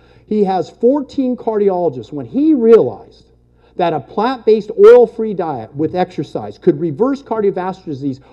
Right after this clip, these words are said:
all fourteen of his cardiologists at Chicago Rush Hospital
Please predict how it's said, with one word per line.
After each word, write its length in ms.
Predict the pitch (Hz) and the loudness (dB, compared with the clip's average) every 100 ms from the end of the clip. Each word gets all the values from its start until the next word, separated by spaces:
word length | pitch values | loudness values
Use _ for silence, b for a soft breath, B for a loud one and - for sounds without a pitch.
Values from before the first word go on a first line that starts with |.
| B | B
all 340 | - 240 294 | -6 -4 -2
fourteen 640 | 302 - 269 269 - 262 233 | -6 -4 -4 -4 -6 -4 -4
of 80 | 165 | -4
his 140 | 160 | -6
cardiologists 680 | - 208 196 190 175 143 - | -8 -4 -2 -2 -4 -6 -10
at 160 | 175 175 | -14 -14
Chicago 600 | - 151 - 226 226 220 | -8 -8 -6 -4 0 2
Rush 320 | 143 175 226 | 2 -2 -4
Hospital 640 | - 240 233 - 180 170 B | -8 -12 -12 -10 -10 -8 B